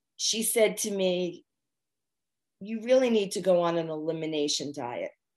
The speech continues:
And I was not ready for it.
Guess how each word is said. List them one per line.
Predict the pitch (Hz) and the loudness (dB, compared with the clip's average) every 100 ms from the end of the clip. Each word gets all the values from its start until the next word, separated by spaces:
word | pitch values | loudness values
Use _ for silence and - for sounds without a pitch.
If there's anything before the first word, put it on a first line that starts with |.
| _ _ _ _ _ _ _ _ _ _ _ _ _ _ _ _ _ | _ _ _ _ _ _ _ _ _ _ _ _ _ _ _ _ _
And | 175 170 | -8 -6
I | - 180 185 190 190 | -4 2 6 6 6
was | 180 180 185 | 4 -2 -2
not | 170 156 | -2 0
ready | 170 160 147 | 2 2 0
for | 143 123 113 | -6 -10 -8
it. | 92 | -8